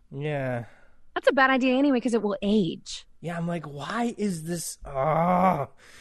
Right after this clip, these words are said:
Speaker 1: Like, I get it. I get it. You're dubbing a stupid fucking show that no one wants to dub, and you're not taking it seriously, but for fuck's sake.
Speaker 2: <sighs> Man, I would pay you to come in and teach people to care.
Speaker 1: <laughs>
Speaker 2: But,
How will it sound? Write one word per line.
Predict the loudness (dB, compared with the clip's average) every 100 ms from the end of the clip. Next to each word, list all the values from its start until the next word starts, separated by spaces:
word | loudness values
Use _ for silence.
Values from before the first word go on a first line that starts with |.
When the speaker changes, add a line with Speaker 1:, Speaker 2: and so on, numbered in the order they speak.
| -20 -14 -4
Speaker 1:
Like, | -4 2
I | 2
get | 8 10 10
it. | 8 2
I | -6
get | 2 2
it. | 2 -2
You're | -2
dubbing | 0 0 -2
a | -4
stupid | -6 -6 -4 -6
fucking | -4 -4 -4 -8
show | -4 -2 0 0 -2
that | -6 -4
no | -2
one | -2
wants | -2 -4 -6
to | -8
dub, | -4 -2 0 -2 -4 -14 -10
and | -6
you're | -4
not | -4 -4
taking | -6 -8 -6
it | -6 -6
seriously, | -8 -6 -6 -8 -10
but | -8 -8 -8 _ _ _
for | -20 -20
fuck's | -18 -16 -16 -12 -12
sake. | -8 -6 -6 -10 -16 -20 _ _
Speaker 2:
<sighs> | -2 -2 -2 -6 0
Man, | 2 2
I | 0
would | 0
pay | 2 2
you | 2
to | 0
come | -2 -2
in | -2
and | -4
teach | -6 -8
people | -8 -6 -8
to | -6
care. | -6 -4 -6 -8 _
Speaker 1:
<laughs> | -4 0 -2 -2 0 0 2 -4 -2 -10 -8 -14 -12 -18 -20 _ -10 -10 -14 0
Speaker 2:
But, | 2 2